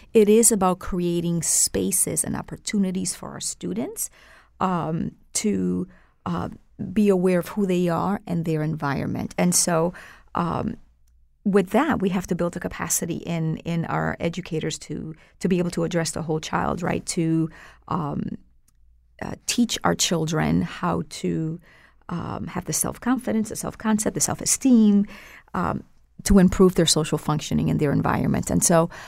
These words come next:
um, it's, it's a, it's a framework that we're now, uh, developing, but it also ties into our efforts to have restorative approaches to our work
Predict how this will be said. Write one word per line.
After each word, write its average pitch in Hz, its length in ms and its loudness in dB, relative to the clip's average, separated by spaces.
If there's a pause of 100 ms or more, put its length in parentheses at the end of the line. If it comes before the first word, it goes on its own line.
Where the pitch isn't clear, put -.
(200)
um, 165 360 0 (140)
it's, - 380 2
it's - 260 0
a, 160 240 2
it's 175 140 2
a 165 40 -2
framework 214 460 4
that 165 140 -2
we're 160 100 0
now, 170 640 0
uh, 170 160 -4
developing, 202 640 -2 (420)
but 175 360 2
it 202 100 4
also 254 320 2
ties 240 340 -2
into 220 440 0
our 185 240 0
efforts 185 400 -6
to 202 80 -8
have 185 180 -4
restorative 185 500 -2
approaches 208 600 -4
to 254 180 -6
our 240 140 0
work 247 260 -4